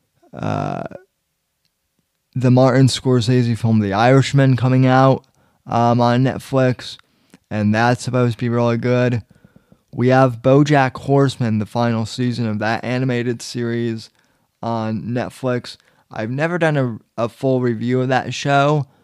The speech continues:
uh, but I have mentioned it on Twitter before, and I, I really do like that show. It's very funny and very, uh, clever and witty. Uh, so those two things are on Netflix. Over on Amazon, we have, uh,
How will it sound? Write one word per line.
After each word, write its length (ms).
uh, 360
but 680
I 120
have 260
mentioned 680
it 100
on 280
Twitter 280
before, 500
and 180
I, 240
I 100
really 400
do 180
like 280
that 240
show. 360
It's 160
very 300
funny 360
and 160
very, 500
uh, 280
clever 400
and 160
witty. 460
Uh, 400
so 500
those 460
two 160
things 280
are 180
on 120
Netflix. 580
Over 260
on 220
Amazon, 680
we 100
have, 440
uh, 420